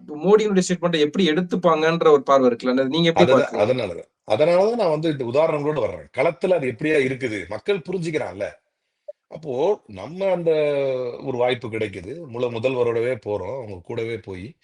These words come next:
Speaker 2: முதல்வர் தர்பங்கா ஏர்போர்ட்ல இறங்கி அந்த ஸ்பாட்டுக்கு போற வரைக்குமே அப்படி ஒரு மக்கள் எழுச்சி. உண்மையிலேயே அன்னைக்கு அந்த மொழிபெயர்ப்பு வந்து எனக்கு ஒரு மன, மன திருப்தியான, மன ஒரு திருப்-, ரொம்ப ஒரு மனதுக்கு மகிழ்ச்சி அளிக்கக்கூடிய ஒரு மொழிபெயர்ப்பா இருந்ததுக்கு ஒரே காரணம்,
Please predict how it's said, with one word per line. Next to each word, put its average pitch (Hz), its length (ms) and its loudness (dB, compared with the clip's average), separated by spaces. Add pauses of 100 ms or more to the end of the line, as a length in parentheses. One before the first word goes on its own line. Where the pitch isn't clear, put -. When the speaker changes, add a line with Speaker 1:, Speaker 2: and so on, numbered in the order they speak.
(800)
Speaker 2:
முதல்வர் 117 420 0
தர்பங்கா 117 480 0
ஏர்போர்ட்ல 104 460 -2
இறங்கி 120 800 -4
அந்த 95 260 -12
ஸ்பாட்டுக்கு 117 560 -2
போற 120 400 2
வரைக்குமே 131 400 -8
அப்படி 208 420 -2
ஒரு 165 160 0
மக்கள் 113 320 -4
எழுச்சி. 90 420 -10 (840)
உண்மையிலேயே 107 440 0
அன்னைக்கு 127 380 -4
அந்த 110 160 -6
மொழிபெயர்ப்பு 117 520 -4
வந்து 107 400 -4 (400)
எனக்கு 104 320 -4
ஒரு 98 120 -4
மன, 117 240 2
மன 117 180 2
திருப்தியான, 110 640 -2 (400)
மன 104 180 -4 (460)
ஒரு 98 180 -12
திருப்-, 110 320 -12
ரொம்ப 127 240 -2
ஒரு 120 140 -2
மனதுக்கு 113 540 -4
மகிழ்ச்சி 117 340 -2
அளிக்கக்கூடிய 110 340 -6
ஒரு 107 100 -8
மொழிபெயர்ப்பா 107 460 -6
இருந்ததுக்கு 98 440 -8
ஒரே 123 580 0
காரணம், 104 440 -4